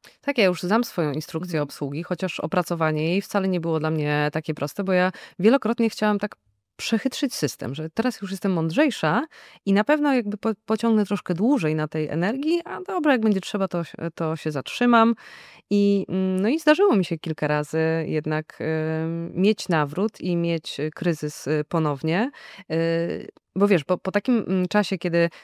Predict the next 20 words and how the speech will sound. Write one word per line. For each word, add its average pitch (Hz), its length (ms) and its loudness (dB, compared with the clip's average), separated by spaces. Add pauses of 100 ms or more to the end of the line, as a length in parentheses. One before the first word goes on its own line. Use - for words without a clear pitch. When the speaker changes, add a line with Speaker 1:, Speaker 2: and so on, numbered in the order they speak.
Speaker 1:
czujesz 214 240 0
się 196 160 0
źle, 160 400 2 (200)
nagle 180 240 0
poczujesz 175 360 -6
się - 100 -6
lepiej 185 280 0
dzięki 147 280 -6
lekom, 190 320 2
dzięki 143 220 -10
psychoterapii, 180 560 -4
jakoś 160 260 -6
minie 160 200 -2
czas, 208 400 -2 (720)
to 208 140 4
czasem 240 300 2 (100)
też - 200 -4
ciężko 330 520 2
się 277 220 2
zatrzymać 254 880 0